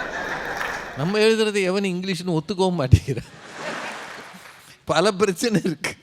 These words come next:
ஆனா, இவங்களுக்கு ஆங்கிலத்தை படித்து சிட்னி ஷெல்டனுடைய கதைகளை அழகா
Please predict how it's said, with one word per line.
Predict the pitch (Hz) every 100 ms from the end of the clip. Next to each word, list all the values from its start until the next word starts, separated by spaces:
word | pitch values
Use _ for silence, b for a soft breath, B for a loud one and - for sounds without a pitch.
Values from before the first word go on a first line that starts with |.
| -
ஆனா, | 180 247
இவங்களுக்கு | 240 226 240 240 214 247 247
ஆங்கிலத்தை | 170 226 262 269 262 247 - 226
படித்து | 180 185 180 214 185 170 151 208 214 - _ _ _
சிட்னி | - 220 214 262 254 -
ஷெல்டனுடைய | 196 175 180 160 147 143
கதைகளை | 135 151 196 190 196 214
அழகா | 147 175 220